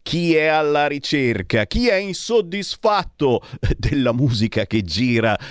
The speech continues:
intorno, e abbiamo sentito ormai è sempre quella, è quella imposta troppe volte, eh, quasi siamo obbligati ad ascoltarla tutti i giorni alla stessa ora.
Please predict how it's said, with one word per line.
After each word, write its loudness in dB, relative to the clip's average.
intorno, 2
e 0
abbiamo 0
sentito 0
ormai 0
è 0
sempre 0
quella, -2
è -4
quella 0
imposta 0
troppe 0
volte, 0
eh, -2
quasi 0
siamo -2
obbligati -2
ad -2
ascoltarla -2
tutti -4
i -2
giorni 0
alla -2
stessa -2
ora. 0